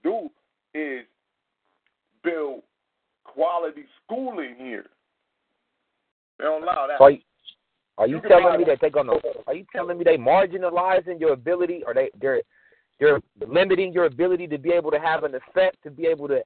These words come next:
Speaker 2: actually build a solid foundation for black people to own and control their own destiny? Is that what you're telling me?
Speaker 1: Uh,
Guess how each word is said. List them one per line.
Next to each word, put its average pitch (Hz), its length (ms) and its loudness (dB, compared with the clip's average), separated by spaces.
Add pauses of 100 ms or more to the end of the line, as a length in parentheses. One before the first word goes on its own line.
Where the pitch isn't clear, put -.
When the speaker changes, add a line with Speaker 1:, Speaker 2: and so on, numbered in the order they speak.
Speaker 2:
actually 143 580 -6 (400)
build 156 240 4
a 117 60 2 (120)
solid 165 380 0
foundation 160 640 0
for 123 100 -8
black 147 320 0
people 147 340 -10
to 123 220 -6
own 151 240 4
and 151 80 -2
control 156 360 0
their 156 160 2
own 151 180 -2
destiny? 156 420 2
Is 147 80 -12
that 160 140 6
what 160 120 -2
you're 160 120 -4
telling 160 260 0
me? 160 60 -20 (840)
Speaker 1:
Uh, - 240 -2